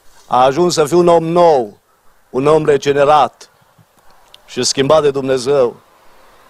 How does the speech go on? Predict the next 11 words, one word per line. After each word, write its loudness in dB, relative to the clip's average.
În -4
schimb, 0
poate 0
ai 4
vorbit 2
de 4
atâtea 0
lucruri -2
cu -8
colegii 2
tăi -2